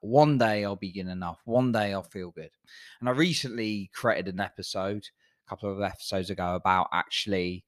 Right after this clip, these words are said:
chasing success. Now, this is more about your self-worth, yet looking into the future and hoping you'll feel good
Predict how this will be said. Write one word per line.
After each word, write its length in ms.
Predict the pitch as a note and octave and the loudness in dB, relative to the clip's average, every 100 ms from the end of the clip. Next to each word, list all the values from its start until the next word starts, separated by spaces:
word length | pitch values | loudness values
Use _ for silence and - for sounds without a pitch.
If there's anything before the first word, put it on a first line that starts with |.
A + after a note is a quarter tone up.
| _ | _
chasing 460 | - C3+ G#2 G2 D#2+ | 4 4 4 0 -8
success. 580 | - - A#2+ - - - _ - A#2 | -8 0 0 0 -8 -12 _ -6 0
Now, 100 | A#2 | 4
this 220 | C#3 C#3 | 4 4
is 160 | B2 | 0
more 360 | B2+ A#2+ G#2 G#2+ - | 2 2 2 0 -2
about 500 | F2 F#2+ F#2 F#2 F2+ | 0 2 2 0 -4
your 120 | F#2+ | -6
self-worth, 720 | G#2+ F2+ - C3 A2+ E2+ - _ _ - | -2 -2 0 4 6 4 -4 _ _ -4
yet 220 | A#2 A2+ | 0 0
looking 320 | B2+ C#3 C#3 C3+ | 2 2 2 -4
into 160 | A2+ | -6
the 80 | G#2+ | -10
future 460 | - C3 A#2+ - G2+ | -6 -6 -4 -4 -6
and 100 | G2+ | -4
hoping 400 | A#2 A2 A2 G2+ | -6 -6 -4 -6
you'll 100 | G2 | -6
feel 300 | A2+ G2+ F#2+ - | -6 -6 -4 2
good 360 | B2+ G#2 G2 | 4 4 -2